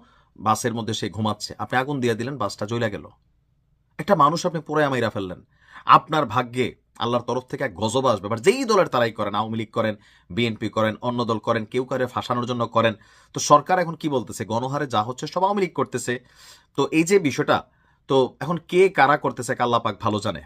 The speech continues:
আমাদের দেশের রাজনৈতিক এবং আইনশৃঙ্খলা বাহিনীর একটা কমন জিনিস হয় কি, সরকারে যারা থাকেন আর বিরোধী দলে যারা থাকেন, যাই ঘটুক, এটার দায়ভার বিএনপি জামাতের উপর একসময় আওয়ামী লীগ দিছে, আর এখন যেহেতু সরকারে আগামী দিনে বিএনপি জামাত আসবে, এখন গণহারে আওয়ামী লীগের উপর যাচ্ছে।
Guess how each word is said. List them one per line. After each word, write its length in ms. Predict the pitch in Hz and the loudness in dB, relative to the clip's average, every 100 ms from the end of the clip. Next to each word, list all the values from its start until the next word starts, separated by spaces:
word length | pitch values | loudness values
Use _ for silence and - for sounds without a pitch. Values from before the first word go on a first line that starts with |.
| - | -8
আমাদের 300 | 104 120 147 | -4 -4 -4
দেশের 300 | 156 190 147 | -6 -4 0
রাজনৈতিক 440 | 101 120 113 143 | 0 -2 -8 -6
এবং 180 | 110 123 - | -4 -4 -6
আইনশৃঙ্খলা 480 | 107 - 131 135 | -10 -8 -4 0
বাহিনীর 200 | 131 127 | 0 0
একটা 200 | 127 123 | -2 -4
কমন 320 | 123 113 120 127 | -4 -2 -2 -4
জিনিস 240 | 131 131 | -6 -2
হয় 100 | 123 | -4
কি, 280 | 123 123 - _ _ _ | 0 -2 -2 _ _ _
সরকারে 480 | - 127 123 147 143 | 0 2 4 2 0
যারা 200 | 143 139 | 0 -2
থাকেন 340 | - 113 147 | -2 -4 -2
আর 100 | 143 | -4
বিরোধী 360 | 104 110 131 151 | -2 -2 0 0
দলে 220 | 135 127 | 2 0
যারা 180 | 107 98 | 0 -2
থাকেন, 380 | - 98 104 90 | -4 -8 -8 -4
যাই 360 | 131 170 214 | 0 2 0
ঘটুক, 360 | 170 135 107 - | -2 -4 -4 -8
এটার 220 | 101 104 | -6 -4
দায়ভার 360 | 104 101 135 156 | -2 0 -2 -4
বিএনপি 380 | 113 104 117 | -4 -4 -6
জামাতের 340 | 107 107 107 117 | -4 -2 -4 -6
উপর 240 | 110 135 - - _ | 0 0 0 -20 _
একসময় 360 | 107 107 131 127 | -6 -4 0 2
আওয়ামী 200 | 120 123 | 4 2
লীগ 140 | 123 | 0
দিছে, 240 | 131 131 214 | -2 -2 0
আর 120 | 214 | 2
এখন 220 | 120 131 | 2 0
যেহেতু 240 | 123 117 | -2 -2
সরকারে 400 | 120 107 101 117 | -2 -4 -2 0
আগামী 220 | 113 110 110 | 0 0 0
দিনে 260 | 113 101 _ _ _ | 0 0 _ _ _
বিএনপি 380 | 87 127 147 160 | -2 0 0 -2
জামাত 300 | 156 147 147 | -2 0 2
আসবে, 280 | 120 110 170 | 0 0 -2
এখন 240 | 139 127 | -2 -4
গণহারে 360 | 104 104 113 139 | -4 -4 -2 0
আওয়ামী 200 | 123 123 | 0 -2
লীগের 160 | 107 | -2
উপর 180 | 104 98 | -4 -4
যাচ্ছে। 360 | 85 92 - | -6 -6 -6